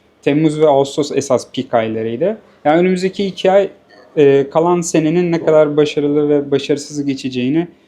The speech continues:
bize gösterecektir. Ama um-, umuyorum ki, e, Haziran'daki ivmeyi diğer aylarda da sürdürür. İki bin yirmi beşe iyi başlamasak bile en azından güzel tamamlarız diye ümit ediyorum. Önümüzdeki seneye de umut versin diye,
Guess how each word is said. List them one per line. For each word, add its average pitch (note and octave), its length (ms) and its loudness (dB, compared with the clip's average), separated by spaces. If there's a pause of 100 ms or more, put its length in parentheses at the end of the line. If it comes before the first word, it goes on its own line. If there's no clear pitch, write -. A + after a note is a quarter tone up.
(140)
bize C#3 160 2
gösterecektir. C#3+ 840 -2 (320)
Ama E3 220 -2
um-, F3 260 -2
umuyorum F3+ 480 2
ki, F3+ 140 -4
e, C#3+ 680 2
Haziran'daki D3+ 600 0
ivmeyi D3+ 420 -2 (160)
diğer D3+ 160 4
aylarda B2 480 0
da A2+ 60 -8
sürdürür. D#3 520 -10 (360)
İki D3+ 240 -6
bin D#3 60 -2
yirmi D#3+ 340 0
beşe D#3+ 400 -2
iyi E3 160 -4
başlamasak D#3+ 680 -4
bile E3+ 240 -2 (220)
en D3 100 0
azından C#3+ 400 0
güzel C#3 360 -2
tamamlarız B2 560 -4
diye C#3+ 200 0
ümit C3+ 240 -2
ediyorum. A#2+ 400 -4 (380)
Önümüzdeki D3 440 0
seneye B2+ 360 0
de D3+ 260 0
umut C#3+ 280 -2
versin A#2 420 -2
diye, D3+ 240 -6